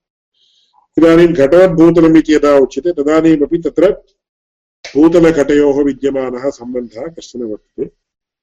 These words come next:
सः घटवद्भूतलम् इत्यनेन वाक्येन ज्ञाप्यते, अथवा भूतले घटः इति वाक्येन वा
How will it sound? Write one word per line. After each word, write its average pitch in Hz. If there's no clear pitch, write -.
सः 139
घटवद्भूतलम् 143
इत्यनेन 131
वाक्येन 131
ज्ञाप्यते, 117
अथवा 156
भूतले 165
घटः 135
इति 131
वाक्येन 117
वा 147